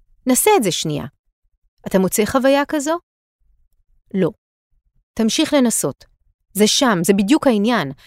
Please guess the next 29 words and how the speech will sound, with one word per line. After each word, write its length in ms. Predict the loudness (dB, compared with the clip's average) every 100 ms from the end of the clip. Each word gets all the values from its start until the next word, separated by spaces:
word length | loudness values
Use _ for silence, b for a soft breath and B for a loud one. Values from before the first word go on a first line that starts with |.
| B -4
אתה 140 | -4
צריך 300 | 0 -2 0
לאמן 520 | 0 2 2 2 2 0
את 120 | 2
המיינד 440 | 2 2 2 0
שלך 300 | 0 -2 0 0
למצוא 320 | 0 0 2 2
את 80 | 0
זה." 100 | -8 -14 _ _ _ _ -4
למה 260 | 0 2 2
הוא 100 | 2
לא 100 | 0
מוצא 300 | 0 0 0
את 60 |
זה 100 | 0
לבד? 380 | 0 0 -2 -2 -6 -14 _ _ _ _
כי 120 | -2 2
זה 100 | 4
לא 180 | 4
ממש 260 | 2 0 -2
מועיל. 320 | -2 0 -2 -8 _ _ _ 0
הרבה 180 | 2
יותר 200 | 4 2
מועיל 300 | 2 2 2
לזהות 340 | 2 4 2 0
כאב 380 | -2 0 0 0
ואי 220 | 0 0
נוחות. 640 | 0 -2 -6 -12 -18 -20 _ _ _ _ _ _ _ _ _ _ _ _ _ _ _ _ -2
אחד 240 | 0